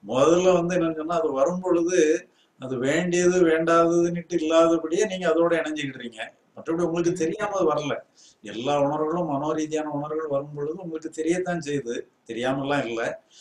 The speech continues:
Speaker 1: பிறகுதான் என்னன்னு சொல்லி சொன்னா, நமக்கு வேண்டியது வந்திருக்கு, வேண்டாதது வந்திருக்குன்னு வேணா கொஞ்சம் டைம் எடுத்து கூட வரலாம் அது. இப்ப அப்படி வந்ததுக்கு பிறகு நீங்க என்ன பண்றீங்கங்கிறது தான் கேள்வி. சப்போஸ் வந்து நீங்க கா-, நீங்க வந்து ஒரு செல்ஃப் கான்சியஸ்னஸ்க்கு வந்துடுறீங்க,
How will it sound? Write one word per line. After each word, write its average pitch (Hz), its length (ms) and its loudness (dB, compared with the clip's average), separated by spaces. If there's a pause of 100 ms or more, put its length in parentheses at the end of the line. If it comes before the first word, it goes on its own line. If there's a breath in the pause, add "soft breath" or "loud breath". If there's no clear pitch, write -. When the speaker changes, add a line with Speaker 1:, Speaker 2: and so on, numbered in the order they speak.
(220 loud breath)
Speaker 1:
பிறகுதான் 202 500 2
என்னன்னு 180 240 0
சொல்லி 165 180 0
சொன்னா, 165 260 -2
நமக்கு 160 280 -4
வேண்டியது 156 440 -2
வந்திருக்கு, 151 400 -6
வேண்டாதது 143 380 -2
வந்திருக்குன்னு 139 360 -8
வேணா 143 40 -8
கொஞ்சம் 185 280 -10
டைம் 151 240 -6
எடுத்து 151 220 -14
கூட 139 360 -2
வரலாம் 104 440 -10
அது. - 120 -20 (540 loud breath)
இப்ப 110 200 -10
அப்படி 110 200 -6
வந்ததுக்கு 170 580 0
பிறகு 185 380 0
நீங்க 185 200 -4
என்ன 170 220 -2
பண்றீங்கங்கிறது 147 640 -6
தான் 131 140 -8
கேள்வி. 107 300 -16 (220)
சப்போஸ் - 320 -12
வந்து 143 520 0 (300 loud breath)
நீங்க 117 320 -10
கா-, 120 140 -4
நீங்க 127 260 -4
வந்து 143 260 -2
ஒரு 143 220 -2
செல்ஃப் 151 220 -6
கான்சியஸ்னஸ்க்கு 165 640 -4
வந்துடுறீங்க, 139 680 -4